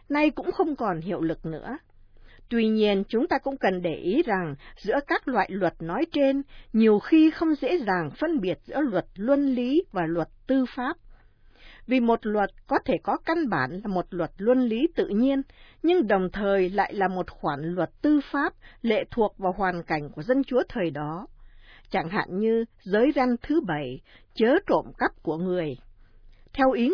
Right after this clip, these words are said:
nguyên thủy, giới răn này không cấm ăn cắp những của cải vật chất, cho bằng cấm bắt người Israel tự do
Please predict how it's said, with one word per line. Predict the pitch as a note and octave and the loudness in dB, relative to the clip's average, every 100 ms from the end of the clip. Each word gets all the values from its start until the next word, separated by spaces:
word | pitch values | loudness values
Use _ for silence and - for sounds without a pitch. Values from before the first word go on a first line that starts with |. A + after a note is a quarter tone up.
| E4 | 2
nguyên | C#4+ C#4 | 2 0
thủy, | - F3+ D3+ D3+ | -2 -2 -2 0
giới | A3+ E4+ | 2 2
răn | D#4 D4 | 0 0
này | G#3 E3+ | 0 -2
không | - C4+ C#4 | -2 -4 -2
cấm | C#4+ F4 | -2 -2
ăn | C#4+ C#4+ | -4 -4
cắp | D#4+ - | -4 -2
những | A#3+ D4+ | -2 -2
của | F#3+ D3+ | -2 -2
cải | - C3 | -4 -6
vật | E3+ E3+ - | -2 -4 -2
chất, | C4 - - - - | -6 -6 -14 -20 -4
cho | D#4 | 0
bằng | A3 F3 - | 0 -2 -4
cấm | A3 B3 E4+ | -2 0 0
bắt | E4 G#4 | -2 -2
người | B3 F#3+ | -2 0
Israel | D#3 E4 - C#4 C#4 C#4 | 0 -2 0 0 0 0
tự | G3+ D3+ | 0 -2
do | E3+ C4 C4 C#4 | -2 -2 -2 -2